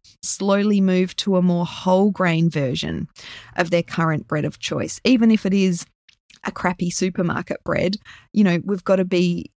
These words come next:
taking those steps in the right direction. Eventually, you might be able to choose a sourdough or a spelt or a rye bread. Um, and,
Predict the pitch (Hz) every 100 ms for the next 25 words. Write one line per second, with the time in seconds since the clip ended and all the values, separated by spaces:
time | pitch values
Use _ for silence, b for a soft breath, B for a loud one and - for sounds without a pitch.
0 | - - 220 214 220 208 180 170 165 -
1 | - 160 - - 175 160 156 147 - -
2 | - - - 156 156 B B B - 185
3 | 208 277 - 269 247 226 233 226 - 240
4 | 226 220 220 - - 226 226 226 208 -
5 | 208 208 208 - - 220 208 240 226 196
6 | 160 156 180 185 - - 202 214 220 -
7 | 175 165 170 180 185 208 220 180 170 156
8 | 160 - B B B B 190 170 165 160
9 | 156 165 _ _ _ _ _ _ _ _
10 | _ _ - - 208 196 190